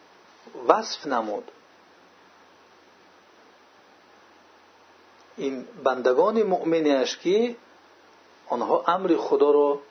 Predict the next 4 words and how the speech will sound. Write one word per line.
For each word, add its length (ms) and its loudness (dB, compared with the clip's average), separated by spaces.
اجابت 480 0
کردند، 500 -2
قبول 420 -2
کردند. 520 -6